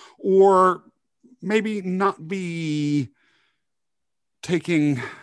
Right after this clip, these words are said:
every single possible break that they could, or maybe staying until five oh three as opposed to five oh one,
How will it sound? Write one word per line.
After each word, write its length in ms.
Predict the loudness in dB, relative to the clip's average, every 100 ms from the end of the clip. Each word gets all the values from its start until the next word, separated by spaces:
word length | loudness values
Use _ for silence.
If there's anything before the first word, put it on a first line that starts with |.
| _ _ _ -6
every 220 | -4 -4
single 280 | -4 -4 -4
possible 440 | -6 -12 -10 -10
break 280 | -6 -6 -8
that 120 | -14
they 100 | -14
could, 200 | -10 -8
or 60 | -4
maybe 280 | -6 -6 -10
staying 460 | -12 -12 -12 -8
until 280 | -8 -8 -12
five 360 | -10 -8 -8 -8 -8
oh 160 | -8
three 400 | -8 -8 -8 -8 -12 _ _ _
as 100 | -8
opposed 320 | -6 -4 -6
to 60 | -8
five 300 | -6 -6 -4
oh 120 | -6
one, 380 | -6 -10 -12 -16